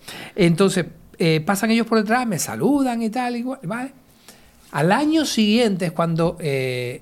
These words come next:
eh, en el noventa y ocho, cuando se origina hacer la gala en Las, en Las Palmas. Parece ser que tocaron a todos los presentadores buenos de la época. Yo había presentado en Las Palmas el concurso de disfraces,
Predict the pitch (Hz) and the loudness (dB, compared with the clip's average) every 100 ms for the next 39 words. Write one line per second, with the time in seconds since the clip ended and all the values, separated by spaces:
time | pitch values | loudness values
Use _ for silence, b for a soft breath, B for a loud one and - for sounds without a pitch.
0 | - 143 127 127 123 123 120 127 175 226 | -8 -6 -6 -6 -6 -4 -4 0 0 0
1 | 277 269 185 185 151 135 B B B 151 | -2 -2 -4 -2 -4 -4 B B B 0
2 | 156 156 208 220 - 196 202 170 147 160 | 2 2 2 0 0 0 2 0 0 0
3 | 202 214 - 165 151 139 - - 139 127 | 0 -2 -4 -2 -2 -2 -8 -8 -6 -6
4 | 123 - 104 107 117 - B B B - | -8 -10 -12 -12 -14 -18 B B B -2
5 | 175 233 240 262 214 185 208 240 202 - | 0 0 -2 -2 -2 -2 -2 -2 -4 -4
6 | - 233 285 220 190 - 170 165 147 147 | 0 0 0 0 0 0 -2 0 -2 0
7 | 147 190 220 160 160 202 185 156 135 - | 0 0 0 0 0 0 -2 -2 -2 -6
8 | 123 113 - B B - 180 226 240 202 | -14 -14 -16 B B -4 0 0 0 0
9 | 185 170 151 147 185 214 233 233 B B | 0 2 0 0 0 0 0 -4 B B
10 | - 165 135 135 151 151 139 131 - 180 | -16 -8 -8 -6 -4 -2 -2 -4 -4 -6
11 | 202 - 208 | -6 -8 -8